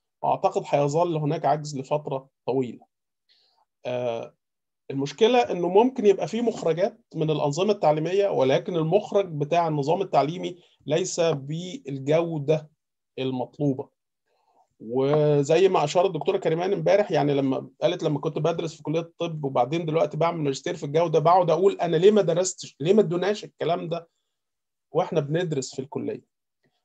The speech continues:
فدي نقطة مهمة وهتيجي دلوقتي في الإجراءات، آه، اللي ممكن الدول تاخدها والمؤسسات تاخدها، إنه لازم يبقى في، آه، دمج و-، وإدراج لمناهج الجودة وللمعايير اللي بنتكلم عليها دي،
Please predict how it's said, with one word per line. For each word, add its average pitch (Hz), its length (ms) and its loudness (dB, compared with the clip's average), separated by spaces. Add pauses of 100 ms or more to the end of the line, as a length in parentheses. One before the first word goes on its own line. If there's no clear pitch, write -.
(120)
فدي 143 460 0
نقطة 247 220 2
مهمة 208 360 6
وهتيجي 196 420 -4
دلوقتي 165 380 -4
في - 80 -12
الإجراءات، 151 760 -2
آه، 135 320 -2
اللي 131 160 -2
ممكن 160 360 -2
الدول 156 320 0
تاخدها 175 420 -4
والمؤسسات 131 1000 -4
تاخدها، 196 460 -2 (460)
إنه 131 140 -4
لازم 226 460 4
يبقى 185 320 -2
في، 214 480 -6 (400)
آه، 131 200 -2
دمج 156 720 2 (220)
و-، 135 420 0
وإدراج 151 1160 2 (120)
لمناهج 147 600 -4
الجودة 147 480 0
وللمعايير 131 680 -2
اللي 151 120 -4
بنتكلم 147 500 -2
عليها 151 260 0
دي، 151 260 -8